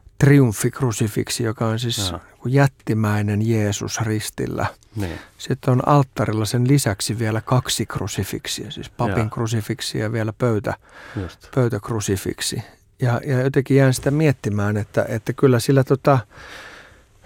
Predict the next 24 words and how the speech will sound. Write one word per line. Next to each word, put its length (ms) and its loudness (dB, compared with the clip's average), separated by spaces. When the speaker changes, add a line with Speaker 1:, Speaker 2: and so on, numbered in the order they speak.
Speaker 1:
näin 320 6
Speaker 2:
Mm. 20 8
Speaker 1:
niin 140 6
kuin 220 6
pitkäperjantain 1200 4
ikään 220 -2
kuin 120 0
ristiinnaulitulla 880 4
Jeesuksella 600 4
on 100 2
aika 260 0
iso 320 2
rooli 440 4
sitten 400 -6
taas 280 0
toisaalta 460 -2
kuitenkin. 520 -8
Speaker 2:
Meillä 220 4
on 60 2
Pitäjänmäen 500 2
kirkossa 560 0
alttariristi 1080 -2
on 280 -4
krusifiksi, 680 -8